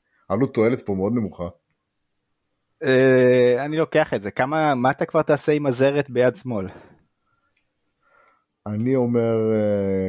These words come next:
Speaker 1: קודם כל, כאילו, אם יש לשבור, אז אתה... את רגל שמאל.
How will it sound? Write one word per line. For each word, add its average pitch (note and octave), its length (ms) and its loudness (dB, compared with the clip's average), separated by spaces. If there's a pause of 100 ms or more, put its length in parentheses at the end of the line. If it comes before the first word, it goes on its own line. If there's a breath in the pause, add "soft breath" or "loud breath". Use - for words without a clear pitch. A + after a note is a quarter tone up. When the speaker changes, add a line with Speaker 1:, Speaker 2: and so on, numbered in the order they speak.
Speaker 1:
קודם G#2 340 -2
כל, G#2+ 400 -4 (260)
כאילו, G#2 200 -6
אם A#2 80 0
יש A2 120 -6
לשבור, B2 640 0
אז G2+ 280 -8
אתה... F#2 600 -2 (600)
את - 140 -12
רגל G#2 240 0
שמאל. F#2 360 -6